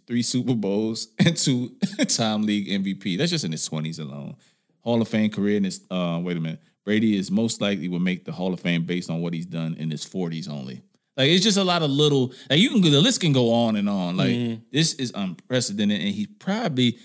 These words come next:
Speaker 1: his greedy ass ain't retiring. Gronk
Speaker 2: He
Speaker 1: said he ain't going nowhere.
Speaker 2: Man.
Speaker 1: So they gonna come back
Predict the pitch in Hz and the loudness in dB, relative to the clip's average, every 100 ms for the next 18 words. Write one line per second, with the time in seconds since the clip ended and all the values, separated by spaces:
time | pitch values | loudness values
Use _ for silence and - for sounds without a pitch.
0 | _ - 202 147 123 123 113 101 95 87 | _ 0 2 4 4 6 6 4 2 0
1 | 104 - _ _ _ _ _ 269 320 240 | -4 -10 _ _ _ _ _ -2 0 -2
2 | - 294 180 98 98 107 113 170 - 302 | -2 -2 0 -2 -4 -6 -2 0 2 2
3 | 139 123 123 110 117 110 107 107 113 120 | 4 4 4 4 4 4 4 4 2 2
4 | 233 262 220 180 185 233 240 160 165 143 | 0 -2 -2 2 2 4 2 2 0 0